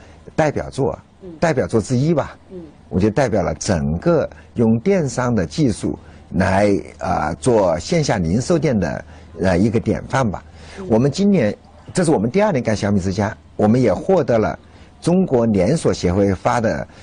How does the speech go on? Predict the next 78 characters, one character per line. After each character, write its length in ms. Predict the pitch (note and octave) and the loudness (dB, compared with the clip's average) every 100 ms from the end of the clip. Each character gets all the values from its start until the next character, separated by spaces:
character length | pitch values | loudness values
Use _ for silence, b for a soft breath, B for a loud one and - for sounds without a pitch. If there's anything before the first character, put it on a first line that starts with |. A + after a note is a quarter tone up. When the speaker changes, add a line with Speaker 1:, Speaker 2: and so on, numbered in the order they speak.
| B - | B -6
Speaker 1:
那 180 | G2 G#2 | 0 2
个 180 | F#2+ F#2+ | 4 2
业 180 | E3 F3+ | 2 2
态 180 | C#3+ | 0
创 220 | A#2 - B2+ | -2 -2 -4
新 180 | D#3 E3 | 0 0
奖 200 | D3 - | -2 -6
吧。 160 | - - | -14 -16
Speaker 2:
嗯。 100 | F3+ E3 - - - - - - - - - - | -16 -18 -20 -20 -20 -20 -20 -20 -20 -20 -20 -18
好， 200 | - E3 - - - | -14 -14 -16 -18 -8
呃， 120 | F3+ | -4
最 140 | F3+ A#3+ | -2 -2
后 100 | A3+ | -2
咱 160 | F#3 | -2
们 80 | F#3 | -2
谈 200 | G#3+ D#3+ | -4 -8
一 60 | F#3+ | -6
下 140 | A3 | -4
这 120 | G#3 | 0
个 200 | F#3 F3+ E3+ - | 4 4 2 -6
小 180 | - F3 | -8 -2
米 160 | G#3+ F3 | -2 -2
的 100 | D3 | -4
全 180 | - D3+ | -6 -6
球 140 | F#3 | -6
化 180 | - D#3 | -6 -8
的 80 | C#3+ | -8
问 160 | C#3+ | -10
题 140 | C#3 B2+ | -12 -14
哈。 220 | D3+ D3 B B - | -12 -12 B B -12
我 80 | |
看 320 | A3 A3+ F#3+ F3+ | -8 -4 -2 -2
最 140 | A3+ | -4
近 180 | G#3 G3+ | -4 -4
小 180 | F#3+ E3 | -2 -4
米 120 | F3 | -4
的 100 | C#3+ | -2
这 100 | F#3 | -2
个 220 | F3+ E3 D#3+ | 2 2 0
增 200 | G#3+ G#3 | -2 -2
量 180 | F3+ E3 | -2 -2
最 200 | B3+ G#3+ | 0 0
快 300 | - C4+ F3+ | 0 -4 -2
的 80 | |
地 100 | D3+ | -4
方 140 | E3+ D3+ | -8 -8
是 120 | - | -8
在 80 | F3 | -8
海 200 | - C#3+ | -8 -6
外 120 | A#3 | -4
市 140 | - | -6
场， 180 | E4 - B B - | -8 -12 B B -12
像 120 | - | -6
那 80 | D#3+ | -4
个 100 | - | -4
俄 100 | C#4+ | -2
罗 100 | E3+ | -2
斯 240 | - - | -4 -4
还 140 | E3+ F3 | -4 -2
有 80 | D3 | -2
印 200 | F#3 D#3+ | -2 -2
度。 200 | C#3 B B - | -4 B B -8
之 80 | |
前 260 | G#3+ G#3+ F3+ | -2 2 2
您 180 | F#3 F#3+ | 2 0
不 120 | G#3 | -2
久 220 | F3+ C#3 | -2 -2
也 140 | C3+ - | -2 -4
说 240 | E3+ E3+ | -2 -2
要 180 | F3+ E3+ | 0 -2
在 140 | F3 | -2
印 260 | D#3 G3+ F#3 | -2 -2 -2
度 140 | D#3 | -2
投 200 | - D3+ | -4 -4
个 140 | D3+ F3 | -2 -4
十 300 | - - F#3 | -4 -4 0
个 100 | G#3 | 0
亿， 220 | G#3 | 0